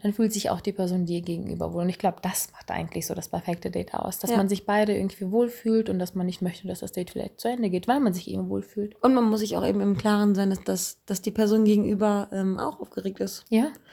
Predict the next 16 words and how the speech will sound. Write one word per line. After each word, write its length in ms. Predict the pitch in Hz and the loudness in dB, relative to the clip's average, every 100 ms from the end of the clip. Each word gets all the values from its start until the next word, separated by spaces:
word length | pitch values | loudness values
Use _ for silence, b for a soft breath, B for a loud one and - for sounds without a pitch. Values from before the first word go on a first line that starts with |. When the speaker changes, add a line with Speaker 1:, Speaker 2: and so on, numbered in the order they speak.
| B B B - | B B B -2
Speaker 1:
Und 80 | 214 | 6
Speaker 2:
Und 40 | |
Speaker 1:
sie 120 | 226 190 | 6 8
denkt 260 | 277 285 | 6 6
und 80 | 277 | -2
fühlt 240 | - 247 | 0 0
genauso, 400 | 208 185 180 180 | 2 0 0 -2
wie 80 | 214 | -4
du 160 | 220 302 | -2 0
es 120 | 403 - | -2 -4
tust. 340 | 180 180 - - | -8 -8 -14 -8
Speaker 2:
Genau, 240 | 233 220 208 | -4 -2 4
Speaker 1:
Im 120 | 202 | 4
besten 260 | 190 - | 4 2
Speaker 2:
deswegen, 160 | 208 196 | 0 2
Speaker 1:
Fall. 140 | 208 | 2